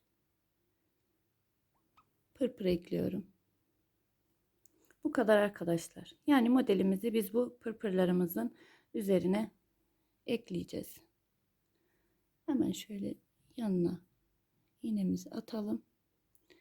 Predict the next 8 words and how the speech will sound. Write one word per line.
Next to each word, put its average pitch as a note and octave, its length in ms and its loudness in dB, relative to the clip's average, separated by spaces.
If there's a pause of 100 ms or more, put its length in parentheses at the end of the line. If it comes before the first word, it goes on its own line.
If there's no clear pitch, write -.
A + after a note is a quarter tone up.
(640)
Burada G3+ 420 -6 (580)
bitirelim G3 680 -6
bu F#3+ 60 -10
rengimizi. F3+ 640 -6 (1900)
Renklerimizi G3+ 640 4
de F#3 60 0
modelin G3 400 0
sonunda F3+ 500 -2